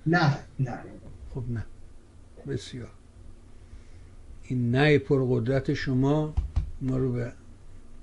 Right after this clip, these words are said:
Speaker 2: سکوت واداره. بسیارم ممنون و متشکرم. من فکر کنم تقریباً همه رو، اه...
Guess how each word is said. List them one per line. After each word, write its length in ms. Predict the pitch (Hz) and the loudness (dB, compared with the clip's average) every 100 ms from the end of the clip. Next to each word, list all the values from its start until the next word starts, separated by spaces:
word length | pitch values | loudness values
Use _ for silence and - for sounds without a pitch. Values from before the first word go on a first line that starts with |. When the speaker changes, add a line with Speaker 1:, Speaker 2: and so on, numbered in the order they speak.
| - - - - | -18 -20 -20 -8
Speaker 2:
سکوت 400 | 151 - 147 - - | -6 -4 -6 -8 -12
واداره. 180 | 110 90 - - - - - - - - - - - | -18 -18 -20 -20 -20 -20 -20 -18 -16 -14 -14 -6 0
بسیارم 640 | 139 - 143 147 151 160 | 0 0 2 4 6 4
ممنون 600 | 156 147 131 127 156 170 | 4 4 4 4 4 4
و 320 | 175 180 180 156 156 | 2 0 -4 -6 -2
متشکرم. 600 | 135 - 139 123 - 127 | 0 0 -4 -2 -2 -2
من 100 | 139 | -2
فکر 140 | 147 | -4
کنم 380 | 147 156 156 147 - - - | -2 0 0 0 -6 -12 -4
تقریباً 400 | 131 120 123 147 | -2 0 0 0
همه 480 | 139 127 131 131 | -2 -4 -2 0
رو، 280 | 143 156 156 - - - - - - - 135 | 4 4 2 -4 -18 -20 -20 -20 -20 -8 0
اه... 340 | 135 127 | 2 2